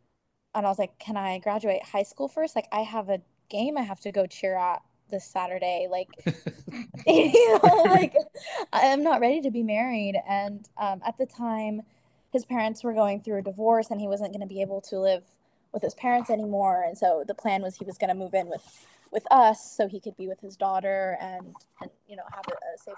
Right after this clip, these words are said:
place to live. Um, and the bishop told me, no,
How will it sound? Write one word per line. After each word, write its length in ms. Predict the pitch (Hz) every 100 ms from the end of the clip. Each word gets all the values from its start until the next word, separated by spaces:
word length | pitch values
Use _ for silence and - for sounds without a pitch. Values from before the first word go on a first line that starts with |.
| -
place 180 | 208 - 202
to 60 |
live. 280 | 208 202 185 _ _ _ _ _ _ _ _ -
Um, 480 | 214 196 185 185 185 _ _ _ _ _ _ -
and 360 | 208 196 196 190 _
the 100 | 208
bishop 320 | 208 220 - -
told 280 | - 202
me, 640 | 202 196 196 190 190 185 -
no, 340 | 285 269 -